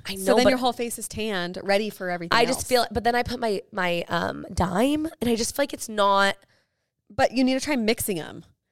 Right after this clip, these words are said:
Speaker 2: 'cause then it's like, it's not just moisturizer. It's, like, dark.
Speaker 1: I
Speaker 2: don't
Speaker 1: know.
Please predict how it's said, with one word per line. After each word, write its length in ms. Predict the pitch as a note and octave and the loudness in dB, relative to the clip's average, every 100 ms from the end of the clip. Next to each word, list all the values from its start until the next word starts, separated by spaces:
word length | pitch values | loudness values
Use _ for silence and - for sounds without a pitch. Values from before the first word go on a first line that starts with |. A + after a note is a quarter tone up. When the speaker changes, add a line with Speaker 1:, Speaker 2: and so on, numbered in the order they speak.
| _ _ | _ _
Speaker 2:
'cause 100 | G#3+ | -4
then 140 | A3+ | -2
it's 120 | B3 C4+ | 0 0
like, 160 | B3+ | -2
it's 120 | G#3 A3+ | -2 -4
not 140 | G#3+ | -4
just 120 | G3+ | -4
moisturizer. 520 | G3 G3 - D3+ D3+ E3 | 0 0 0 -4 -6 -10
It's, 160 | - | -2
like, 220 | F3+ E3+ - F3+ | -2 -2 -10 -6
dark. 500 | F#3 G3 G3 - - _ _ _ _ _ _ _ - | 4 4 4 0 -20 _ _ _ _ _ _ _ -4
Speaker 1:
I 80 | |
Speaker 2:
don't 80 | G3+ | 0
Speaker 1:
know. 180 | F#3 E3 | 0 -2